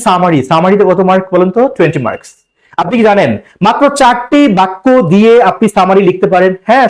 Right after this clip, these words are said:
সত্যি সম্ভব, মাত্র চারটি বাক্য দিয়ে সামারি লেখা সম্ভব।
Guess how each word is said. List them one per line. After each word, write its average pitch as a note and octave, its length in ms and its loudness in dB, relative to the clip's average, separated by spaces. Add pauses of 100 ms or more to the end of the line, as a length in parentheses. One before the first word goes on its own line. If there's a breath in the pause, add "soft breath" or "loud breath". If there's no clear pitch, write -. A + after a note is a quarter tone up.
সত্যি D4 240 -2 (120)
সম্ভব, G3 280 0 (440 soft breath)
মাত্র B3+ 220 -2 (180)
চারটি B3+ 340 0 (140)
বাক্য F3 180 -6 (120)
দিয়ে A3+ 200 2
সামারি D#3+ 280 0
লেখা C#3+ 220 -4
সম্ভব। A2 260 -4